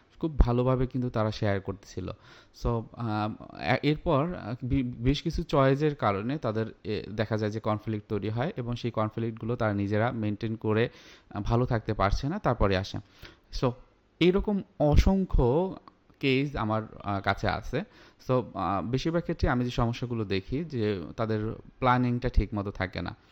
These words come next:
অর্থাৎ হাজব্যান্ড ও ওয়াইফের ক্ষেত্রে যেটা হয় যে আমরা হয়তো একজন একজনকে চিনি, জানি, সেখান থেকে আমাদের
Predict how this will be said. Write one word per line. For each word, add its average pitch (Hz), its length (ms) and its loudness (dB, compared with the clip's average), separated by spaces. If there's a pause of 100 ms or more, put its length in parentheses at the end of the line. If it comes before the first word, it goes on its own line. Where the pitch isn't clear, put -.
(380)
অর্থাৎ 117 360 2 (240)
হাজব্যান্ড 135 500 0
ও 151 140 4
ওয়াইফের 113 400 2
ক্ষেত্রে 117 540 -2
যেটা 113 280 -4
হয় 107 360 0
যে 101 240 -4 (420)
আমরা 123 460 0 (840)
হয়তো 127 320 2
একজন 123 280 0
একজনকে 135 400 0
চিনি, 127 380 2
জানি, 120 320 0
সেখান 117 360 -2
থেকে 131 240 -6
আমাদের 117 340 -2